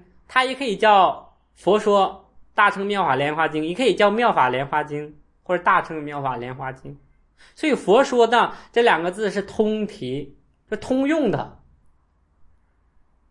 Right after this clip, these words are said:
懂不懂啊？你看佛说悲华经啊、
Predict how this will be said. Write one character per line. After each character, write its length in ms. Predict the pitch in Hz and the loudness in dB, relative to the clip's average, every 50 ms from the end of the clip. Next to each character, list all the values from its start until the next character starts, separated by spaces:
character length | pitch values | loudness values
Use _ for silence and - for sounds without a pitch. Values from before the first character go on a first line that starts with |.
| _ _ | _ _
懂 120 | - 147 175 | -6 -4 -2
不 40 | 196 | -2
懂 140 | 196 175 151 | -2 -2 0
啊？ 420 | 151 156 165 170 165 - - - _ _ _ _ _ _ | 2 2 2 2 0 -4 -10 -20 _ _ _ _ _ _
你 100 | - 151 | -8 -6
看 140 | 175 196 185 | -4 -4 -4
佛 500 | 190 - 165 - - - - 156 165 180 | -6 -8 -14 -20 -20 -10 -6 -4 -2 -2
说 260 | 180 - 180 180 180 | -2 0 0 0 0
悲 280 | 180 180 202 190 196 185 | 0 -2 0 0 0 0
华 300 | 175 - 156 151 160 170 | 0 0 2 2 2 0
经 440 | 170 - 180 175 170 170 170 170 170 | -2 -6 -10 -10 -8 -8 -8 -6 -4
啊、 460 | 170 170 165 160 156 143 127 - - | -2 0 2 2 2 0 -2 -4 -8